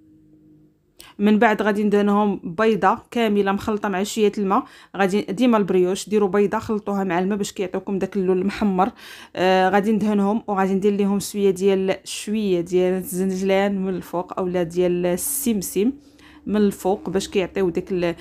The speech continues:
ال-، ال-، اللوين زوين الباكيت ديالنا ولا الفطائر باكيت ديالنا. فهنا غادي ناخذ هاد الطاوه هادي الخاصه بالباكيت اللي كنتو كتسولوني عليها ديما، راه خديتها هادي واخداها،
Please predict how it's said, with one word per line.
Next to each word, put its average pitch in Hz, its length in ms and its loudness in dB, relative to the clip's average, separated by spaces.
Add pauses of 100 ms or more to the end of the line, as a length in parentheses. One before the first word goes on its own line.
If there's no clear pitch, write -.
(260)
ال-، 170 340 2
ال-، 175 260 -4
اللوين 196 600 2
زوين 185 420 0
الباكيت 185 600 -2
ديالنا 180 520 -2
ولا 185 120 -4
الفطائر 185 520 -2
باكيت 180 380 -4
ديالنا. 175 480 -2 (920)
فهنا 214 300 2
غادي 208 200 2
ناخذ 208 300 0
هاد 196 100 0
الطاوه 202 400 0
هادي 190 120 0
الخاصه 202 400 -4
بالباكيت 190 440 -2
اللي 208 100 -6
كنتو 208 220 -4
كتسولوني 208 500 -2
عليها 196 200 2
ديما، 214 420 2
راه 185 260 0
خديتها 220 400 -2
هادي 220 140 0
واخداها، 208 600 0